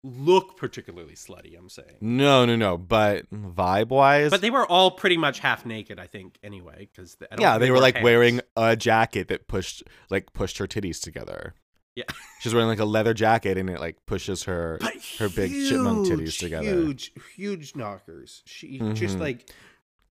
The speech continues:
Speaker 1: way too big for a chipmunk.
Speaker 2: And then there was the big chipmunk with the mustache, who, like, dom daddy energy.
Speaker 1: He was a, he was a, he was a,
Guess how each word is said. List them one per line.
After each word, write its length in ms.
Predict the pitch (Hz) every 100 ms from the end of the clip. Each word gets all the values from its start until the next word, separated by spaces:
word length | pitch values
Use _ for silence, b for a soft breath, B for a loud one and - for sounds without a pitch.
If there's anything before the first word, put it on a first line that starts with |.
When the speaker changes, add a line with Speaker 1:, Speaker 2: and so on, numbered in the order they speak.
| -
Speaker 1:
way 400 | 151 131 214 226
too 160 | - 175
big 260 | 165 131
for 260 | - 131 120
a 60 | 113
chipmunk. 420 | - 123 _ 80 _ _ _ _ _ -
Speaker 2:
And 120 | 120
then 80 | 123
there 80 | 127
was 120 | 131
the 80 | 117
big 300 | 92 120 123
chipmunk 540 | - 110 104 101 95
with 160 | 101 -
the 80 | 92
mustache, 800 | 95 98 - 92 85 80 - -
who, 260 | 120 127
like, 360 | 104 95 87 - _ _ _ _ _ -
dom 640 | 107 107 107 107 104 98
daddy 500 | - 92 85 85 85
energy. 480 | 85 90 87 80 -
Speaker 1:
He 100 | 262
was 140 | 277
a, 160 | 247 233
he 120 | 196
was 100 | 233
a, 240 | 208 180 185
he 200 | - 190
was 120 | 165
a, 140 | 156